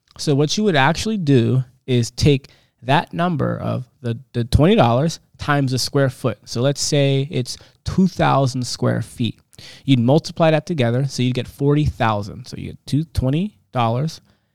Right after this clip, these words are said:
and two thousand square feet. Um, you would multiply that number together, and just to make sure that I'm not exactly an idiot, I'm gonna multiply this with y'all right now.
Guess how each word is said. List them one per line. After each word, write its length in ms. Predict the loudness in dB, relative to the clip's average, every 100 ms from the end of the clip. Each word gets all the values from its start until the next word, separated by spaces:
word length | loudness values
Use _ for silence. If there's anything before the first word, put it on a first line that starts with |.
| _
and 520 | -4 -2 -2 -4 -6 -12 -8
two 160 | -6 -6
thousand 540 | -2 0 0 -2 -6
square 260 | -6 -6 -6
feet. 300 | -10 -14 -16 _ _ _ _ _
Um, 580 | -2 0 0 0 -2 -8 -14 _ _
you 120 | 0
would 120 | 2 4
multiply 460 | 0 0 0 2
that 160 | 2 0
number 220 | -2 -2
together, 480 | -2 0 0 -2 -4 -12 _ _ -6
and 400 | -2 0 -2 -2
just 180 | -4
to 60 | -4
make 160 | -4 -4
sure 220 | -4 -2
that 240 | -2 -4 -6
I'm 280 | -4 -2 -2
not 180 | -2 -2
exactly 640 | -4 -4 -2 -2 -2 -6
an 100 | -6 -10 -6
idiot, 460 | 0 2 0 -4
I'm 140 | -8 -6
gonna 200 | -6 -8
multiply 520 | -10 -10 -10 -8 -8 -6
this 200 | -6 -8
with 160 | -6
y'all 240 | -4 -4 -6
right 180 | -8
now. 360 | -6 -4 -4